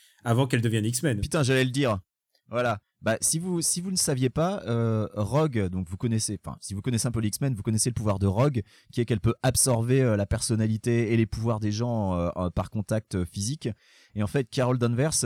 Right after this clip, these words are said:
Speaker 2: c'est le moment où, euh, enfin, c'est la personne sur laquelle elle s'est pas arrêtée assez tôt, quoi. Elle l'a complètement lobotomisée, et c'est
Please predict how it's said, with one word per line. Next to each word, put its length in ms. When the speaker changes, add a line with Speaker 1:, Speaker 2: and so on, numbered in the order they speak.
Speaker 2:
c'est 180
le 60
moment 400
où, 140
euh, 360
enfin, 100
c'est 140
la 100
personne 300
sur 160
laquelle 240
elle 60
s'est 140
pas 140
arrêtée 220
assez 220
tôt, 160
quoi. 160
Elle 180
l'a 100
complètement 420
lobotomisée, 640
et 80
c'est 320